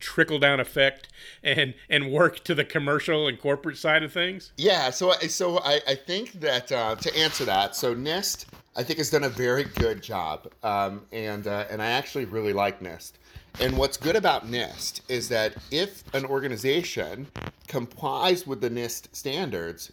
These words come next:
Speaker 2: they're gonna meet a lot of other check marks that they need to meet. So maybe an organization requires what we call P C I D S S, which is payment card industry, which is, uh, required for any organization out there. If you process credit cards, you're required to be P C I D S S compliant. You may not even know it.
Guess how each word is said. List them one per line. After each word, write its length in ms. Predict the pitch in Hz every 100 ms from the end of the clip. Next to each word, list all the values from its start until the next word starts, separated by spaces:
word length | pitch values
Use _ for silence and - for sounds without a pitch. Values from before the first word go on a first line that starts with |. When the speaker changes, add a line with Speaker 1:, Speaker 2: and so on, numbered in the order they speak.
| -
Speaker 2:
they're 180 | 135 175
gonna 180 | 196
meet 200 | 160 139
a 40 | 135
lot 180 | 120 120
of 80 |
other 160 | 123 123
check 300 | 120 131 -
marks 240 | 139 104
that 80 | 110
they 120 | 104
need 180 | 101 98
to 40 | 98
meet. 340 | 147 - - _ - - -
So 200 | 151 143
maybe 360 | 151 180 170
an 80 | 160
organization 680 | 139 135 117 127 143 143 120
requires 640 | 110 - 117 113 113 -
what 100 | 117
we 80 | 107
call 220 | - 113
P 160 | - 117
C 120 | 117
I 120 | 104
D 140 | 107
S 140 | 104 131
S, 320 | 151 - -
which 200 | 101 -
is 120 | 107
payment 300 | - 151 143
card 220 | - 107
industry, 420 | 92 90 80 - - _ - - -
which 280 | 113 -
is, 340 | 113 104 101 117
uh, 180 | 101 95
required 560 | 110 - 123 120 117
for 220 | 151 120 -
any 300 | 151 190 214
organization 600 | 190 190 180 170 165 -
out 140 | 135 131
there. 80 | 110
If 140 | -
you 100 | 160
process 460 | - 151 165 - -
credit 260 | 135 165
cards, 380 | - 165 180 175 - _ -
you're 200 | 120 156
required 400 | 160 147 139 139
to 60 |
be 140 | 117 113
P 160 | 127
C 160 | 123 131
I 100 | 113
D 140 | 110
S 140 | 107 113
S 100 | -
compliant. 480 | 104 - 120 113
You 60 | 82
may 160 | 110 147
not 160 | 123
even 240 | 98 87 104
know 160 | 110
it. 120 | 78